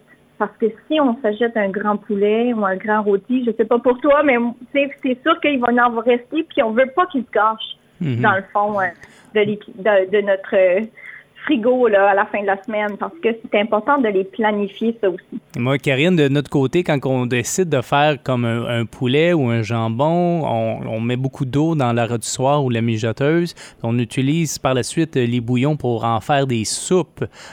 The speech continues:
Speaker 2: On, alors, on achète, euh, des légumes, euh, des fois frais, des fois congelés, et on fait, euh, de la soupe à partir du bouillon. C'est-à-dire, on, on fait déjà ce côté-là.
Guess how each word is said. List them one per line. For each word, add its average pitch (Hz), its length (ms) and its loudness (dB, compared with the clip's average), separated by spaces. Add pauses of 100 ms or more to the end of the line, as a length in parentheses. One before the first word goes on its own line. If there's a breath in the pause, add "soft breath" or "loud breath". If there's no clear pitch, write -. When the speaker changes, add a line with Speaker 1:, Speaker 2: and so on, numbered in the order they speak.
(140 loud breath)
Speaker 2:
On, 110 140 -2
alors, 117 220 -2
on 117 160 -2
achète, 120 420 -4
euh, 110 440 -2
des 107 220 -6
légumes, 156 580 0
euh, 127 240 -2
des 113 180 -4
fois 120 220 -4
frais, 151 520 -2
des 127 120 -2
fois 117 320 -2
congelés, 131 640 -2 (400 loud breath)
et 113 240 -2
on 107 280 -4
fait, 123 380 -2
euh, 107 300 -4 (600)
de 120 480 -6
la 113 120 -4
soupe - 340 -4 (100)
à 127 100 0
partir 143 380 -4
du 113 160 -6
bouillon. 127 320 -2
C'est-à-dire, 123 320 -4
on, 120 480 -6
on 110 40 -10
fait - 240 -4
déjà 135 440 0 (280 loud breath)
ce - 200 -2
côté-là. 135 500 -2